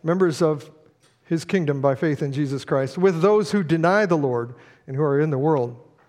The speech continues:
Rejoice this morning, brothers and sisters, that you are surrounded by his mercy. And his mercy is shown that he took your punishment on the cross,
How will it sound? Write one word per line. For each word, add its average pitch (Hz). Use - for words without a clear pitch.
Rejoice 175
this 220
morning, 180
brothers 165
and 156
sisters, 151
that 160
you 214
are 185
surrounded 160
by 151
his 160
mercy. 165
And 151
his 147
mercy 175
is 147
shown 175
that 147
he 147
took 226
your 180
punishment 160
on 151
the 160
cross, 127